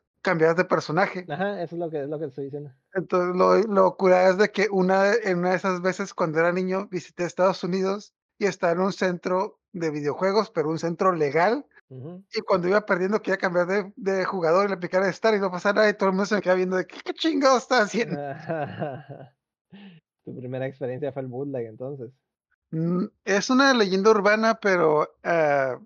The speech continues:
Speaker 1: adivina cuál es el número oficial de videojuegos de Street Fighter, de arcades de vide-, de Street Fighter que se vendieron en México.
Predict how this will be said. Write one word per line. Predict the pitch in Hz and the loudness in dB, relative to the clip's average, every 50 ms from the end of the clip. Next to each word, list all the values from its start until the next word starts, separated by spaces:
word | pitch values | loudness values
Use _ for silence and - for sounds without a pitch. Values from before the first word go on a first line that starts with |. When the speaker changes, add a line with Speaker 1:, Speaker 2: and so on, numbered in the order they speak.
| _ _ | _ _
Speaker 1:
adivina | - 185 180 180 185 196 202 | 0 2 2 4 2 0 -2
cuál | - - - 208 202 208 208 | -4 -6 -2 2 2 2 2
es | 196 - | 0 -2
el | 220 208 | -2 -2
número | 196 196 196 214 214 | 0 0 2 2 0
oficial | 180 156 - - 175 175 180 | 0 -2 -4 -4 -2 -2 0
de | 190 185 | -2 -2
videojuegos | 180 180 165 151 - 160 165 170 185 175 | 0 0 -2 -2 -2 -2 -2 -2 -2 -2
de | 170 | -4
Street | 151 - 170 165 | -8 -6 -8 -6
Fighter, | - 170 165 - 180 175 202 - _ _ _ _ _ _ | -4 -4 -4 -4 -6 -8 -8 -18 _ _ _ _ _ _
de | - 165 170 | 0 2 2
arcades | 160 156 - - - 175 196 240 220 - - - - _ _ _ - | 2 2 -2 -2 2 2 2 2 0 -4 -10 -16 -16 _ _ _ -4
de | 175 147 | -4 -2
vide-, | 151 151 160 160 180 - | -2 -2 -2 -2 -4 -4
de | 226 160 160 156 143 139 131 | -4 -2 0 0 2 0 0
Street | 123 - 175 - | -2 -4 -4 -4
Fighter | 180 180 175 202 190 | -4 -4 -4 -6 -10
que | - | -8
se | - 170 | -8 -6
vendieron | 151 143 147 156 156 | -6 -4 -4 -4 -4
en | 156 147 | -4 -6
México. | 147 - 143 143 - 147 - | -6 -8 -10 -18 -20 -20 -20